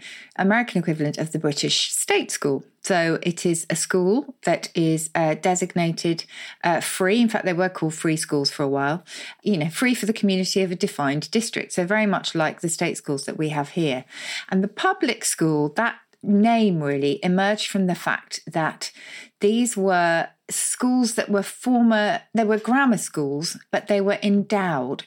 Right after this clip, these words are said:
So they were intended for public use and they were subject to public, public management and, and control, et cetera. And they were contrasted with private school,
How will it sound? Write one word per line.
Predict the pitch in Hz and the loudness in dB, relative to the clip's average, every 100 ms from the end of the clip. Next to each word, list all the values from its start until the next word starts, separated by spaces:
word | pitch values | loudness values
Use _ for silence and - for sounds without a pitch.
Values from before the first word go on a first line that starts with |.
| - | -6
So | - 190 | 0 0
they | 185 202 196 | 2 0 2
were | 220 | 2
intended | 214 214 226 247 262 277 - - - - - | 2 2 4 4 4 2 -2 -12 -20 -20 -18
for | - 214 185 170 - - | -2 0 2 2 -2 -4
public | - 180 165 - - | -4 -2 -2 -4 -2
use | 151 147 285 - - - | 0 0 -2 -4 -6 -2
and | 185 | 0
they | 170 | 2
were | 165 | 2
subject | - 185 170 - | 0 -2 -4 -8
to | - | -6
public, | 175 165 160 | -6 -4 -8
public | - 165 160 | -6 -6 -2
management | 165 156 147 165 170 156 | -2 -2 -4 -4 -4 -4
and, | 151 - | -6 -4
and | 160 156 | -4 -4
control, | 156 - 165 147 | -6 -2 0 0
et | 135 - | -4 -6
cetera. | - - 156 190 | -8 -4 -2 -2
And | 170 165 | 0 0
they | 160 | 0
were | 160 | -4
contrasted | - 214 202 175 160 - 156 | -2 -2 -2 -2 -4 -8 -6
with | 156 156 | -6 -6
private | - 240 262 170 - | -4 -2 0 -4 -6
school, | - - - 180 | -10 -6 -4 -4